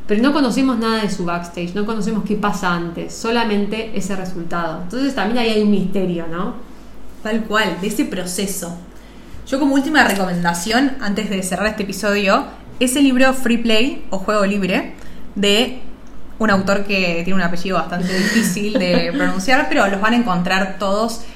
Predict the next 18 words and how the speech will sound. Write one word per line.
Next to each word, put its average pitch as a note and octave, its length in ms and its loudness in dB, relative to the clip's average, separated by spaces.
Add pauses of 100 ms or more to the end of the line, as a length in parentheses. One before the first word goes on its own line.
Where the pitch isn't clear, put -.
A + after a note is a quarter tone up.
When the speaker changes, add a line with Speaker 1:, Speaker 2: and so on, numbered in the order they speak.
(160)
Speaker 2:
en F#3+ 360 0
las F#3+ 100 -2
notas F#3+ 200 0
del F#3 100 0
episodio, F#3 400 -2
así F#3+ 140 -6
que F3+ 120 -2
no F3 120 2
se - 80 -4
preocupen. F#3+ 560 -2 (400)
Eh, A#3+ 200 8
pero G3+ 160 0
se A3+ 80 6
Speaker 1:
Inténtalo, A#3 380 6
Speaker 2:
llama F3+ 100 2
Speaker 1:
inténtalo, F3+ 500 0
Magu. F3 340 0 (280)
Speaker 2:
Nakmanovich. A#3 1080 6